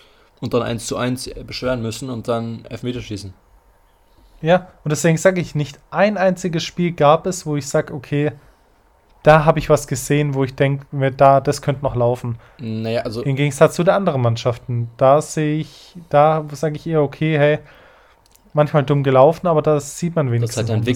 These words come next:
Speaker 1: Entwicklung.
Speaker 2: Potenzial, aber ja.
Speaker 1: Irgendwie drin.
Speaker 2: Und bei Schalke gar nicht. Es wird, im Gegenteil, es wird immer schlimmer. Also ich seh da, wenn ich sag, okay, hey, das lief wenigstens gut, dann das nächste Spiel fehlt das wieder.
Speaker 1: Was, was glaub-, was glaubst du,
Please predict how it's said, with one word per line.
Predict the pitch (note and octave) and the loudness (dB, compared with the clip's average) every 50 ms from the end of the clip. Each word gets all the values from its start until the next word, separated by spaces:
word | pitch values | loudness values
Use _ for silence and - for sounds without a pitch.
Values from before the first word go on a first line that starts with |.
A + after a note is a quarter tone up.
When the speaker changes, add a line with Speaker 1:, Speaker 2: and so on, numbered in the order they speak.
| - A#2+ | 0 -2
Speaker 1:
Entwicklung. | A2 G#2 | -2 -2
Speaker 2:
Potenzial, | G2+ A#2 B2+ A#2+ A#2 - B2+ B2 A#2+ A#2+ - | -4 -4 -6 -8 -8 -6 -6 -6 -6 -6 -8
aber | A2+ A#2 A#2 A2+ - - _ _ _ _ _ _ _ _ _ - | -8 -8 -8 -10 -10 -14 _ _ _ _ _ _ _ _ _ -2
ja. | B2+ C3 A2 | 0 0 0
Speaker 1:
Irgendwie | G2 G#2 G2 G#2 A2+ G#2+ G2+ G2+ - _ _ _ | -2 -6 -8 -8 -8 -8 -8 -10 -14 _ _ _
drin. | - G#2+ A2 G2+ G2+ G2 - _ _ _ _ _ _ _ _ _ _ _ | -10 -8 -6 -6 -6 -10 -14 _ _ _ _ _ _ _ _ _ _ _
Speaker 2:
Und | - C#3 C3 C3 B2+ A#2+ - - _ _ - _ _ _ _ _ | -2 -2 0 0 -2 -4 -8 -14 _ _ -20 _ _ _ _ _
bei | - B2+ | 0 0
Schalke | A#2+ - - C3+ C3+ C#3 C#3 D#3 | 0 2 2 2 2 2 0 -2
gar | C3 C3+ C#3 D3 D3 | -2 0 0 0 -2
nicht. | C3 A2+ - - | -4 -8 -10 -12
Es | D#3 B2+ - D3 | -12 -6 -2 -2
wird, | C#3+ C#3+ | -2 0
im | F3 E3 C#3+ | 0 -2 0
Gegenteil, | C#3+ E3+ F3 F3 E3+ D3+ | 0 0 2 2 2 2
es | - - | 2 0
wird | D3 D3 | -2 -2
immer | C#3+ C#3 | -2 -2
schlimmer. | C3 - D#3+ D#3 D3+ C3+ C#3 - _ _ _ _ _ _ _ | -2 -2 -2 0 0 -2 -4 -8 _ _ _ _ _ _ _
Also | - A#2+ - - A#2+ | -10 -4 -2 -2 -2
ich | A#2+ - | -2 2
seh | B2+ E3 D#3 | 2 4 6
da, | E3+ D#3+ C#3+ - - - - - D3+ A#2+ - | 8 8 6 6 2 -4 -16 -16 -12 -6 0
wenn | E3 E3 E3+ F#3 | 2 4 4 4
ich | F3+ - | 4 6
sag, | - F3+ E3+ F3+ | 6 6 6 4
okay, | D#3+ C3+ - E3 | 0 0 0 0
hey, | D3 D3 D#3 C3 | 2 2 0 0
das | A#2 C#3 C3+ C3+ | 0 -2 -2 -2
lief | - D#3 B2+ D#3 | -4 -4 -2 -2
wenigstens | D#3 D3+ D#3 - - D3+ - - | -2 -2 -2 -4 -6 -8 -6 -4
gut, | - F3 D#3+ | -4 0 0
dann | D#3 C#3+ | 2 0
das | C3+ C3+ - | 0 -2 -4
nächste | D3 C#3 C#3 - C#3 | -6 -6 -6 -8 -10
Spiel | - - - C3+ | -8 -6 -6 -6
fehlt | C3+ - C#3 C3 B2+ | -4 -2 -2 -2 -2
das | C3+ A#2+ - | -4 -6 -2
wieder. | - C3+ A#2+ - - - - - - - - - _ - | -2 -2 -2 -2 -6 -10 -18 -20 -20 -20 -20 -20 _ -6
Speaker 1:
Was, | A#2+ - - - - | -6 -6 -6 -8 -8
was | - B2+ B2+ - | -8 -8 -6 -4
glaub-, | A#2+ A#2+ A2 - | -2 -2 -2 -2
was | A#2+ A#2 B2 - - - | -4 -6 -8 -8 -8 -10
glaubst | - C3 B2 C#3+ D#3 - - - | -4 -2 -2 -2 -2 -4 -8 -12
du, | F3+ F3 F3 F3 - | -10 -10 -10 -12 -16